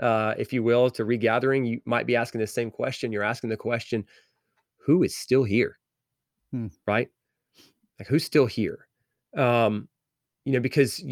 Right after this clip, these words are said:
Speaker 1: you, you talk with these, you talk with your students, you talk with your families, you engage with them. But, you, you know, before we were able to do home gatherings, you're like, "I don't even know who's still actually watching the service unless it, I just ask 'em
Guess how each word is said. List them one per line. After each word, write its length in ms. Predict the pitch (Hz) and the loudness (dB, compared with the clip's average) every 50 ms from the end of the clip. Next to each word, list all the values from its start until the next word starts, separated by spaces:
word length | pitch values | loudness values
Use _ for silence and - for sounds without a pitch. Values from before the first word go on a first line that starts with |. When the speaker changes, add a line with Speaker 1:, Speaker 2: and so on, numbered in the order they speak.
| 123 - | -10 -8
Speaker 1:
you, 300 | - 135 131 135 131 139 - | -6 -2 0 2 0 0 0
you 140 | - 127 120 | -2 -4 -4
talk 320 | - - 139 170 190 - | -2 -4 -4 -4 0 2
with 100 | 147 135 120 | 2 2 2
these, 280 | 123 113 - - - _ _ _ _ _ | 0 -4 -6 -10 -16 _ _ _ _ _
you 140 | - 120 117 | -8 -8 -8
talk 320 | - - 135 151 156 - 143 | -6 -4 -2 -2 -2 0 -2
with 120 | 135 - | -2 -2
your 60 | 113 - | -2 -4
students, 440 | - - 120 110 98 95 90 - | -4 -4 -4 -4 -4 -4 -6 -6
you 40 | - - | -8 -10
talk 340 | - - - 135 151 - | -8 -6 -6 -6 -2 0
with 120 | - 135 131 | 0 0 0
your 120 | 120 113 | -2 -6
families, 640 | - - 123 120 117 113 101 98 98 98 - - - - - - - - - - _ _ _ _ _ _ _ _ _ - | -4 -4 -2 -2 -2 -2 -4 -6 -8 -10 -12 -16 -20 -20 -20 -20 -20 -20 -20 -20 _ _ _ _ _ _ _ _ _ -4
you 160 | 113 123 127 | -2 -2 0
engage 460 | - 135 123 117 101 131 139 147 123 107 | 2 0 0 2 2 2 2 2 2 0
with 120 | 117 - | -2 -4
them. 120 | - 107 | -2 -2
But, 220 | 101 113 104 - - | -2 -2 -2 -4 -6
you, 60 | - _ _ - | -12 _ _ -6
you 100 | 139 135 | -2 0
know, 180 | 123 113 107 101 | 2 2 2 0
before 440 | 104 - 123 127 - - 151 151 147 | 0 -2 -2 -2 2 4 4 6 6
we 100 | 147 135 | 6 6
were 120 | 127 127 | 6 6
able 160 | 131 131 127 117 | 4 4 4 2
to 80 | 117 | 2
do 180 | 104 120 120 110 | 2 0 0 0
home 220 | 104 127 165 190 | 0 0 0 0
gatherings, 340 | 127 107 98 101 104 104 - | 2 2 0 0 0 -2 -2
you're 80 | 120 107 | -4 -4
like, 140 | 104 - | -4 -6
"I 40 | 98 | -6
don't 120 | 143 214 226 | -4 -4 -4
even 200 | 139 104 107 107 | -2 -2 -2 0
know 180 | 110 113 117 110 | 0 0 0 0
who's 200 | 110 117 110 - | 0 -2 -4 -6
still 380 | - - - 143 131 127 123 - | -6 -2 0 2 2 2 0 -2
actually 460 | 107 123 139 - - - 143 127 120 104 | -4 -4 -4 -2 -2 0 2 2 2 2
watching 520 | 101 92 107 110 120 135 - - 127 117 | 2 4 4 4 4 2 -2 -2 -2 -2
the 60 | 107 95 | -2 -2
service 440 | - - 135 156 147 113 92 - 127 | 0 2 2 2 2 0 -2 -2 -2
unless 300 | 117 113 104 101 - - | 0 0 -2 -2 -2 -2
it, 100 | 120 - | -2 -2
I 100 | 107 113 | -2 -2
just 200 | 120 120 107 - | -2 -2 -4 -4
ask 260 | 92 95 120 135 - | -4 -4 -6 -6 -6
'em 140 | 98 87 80 | -8 -8 -8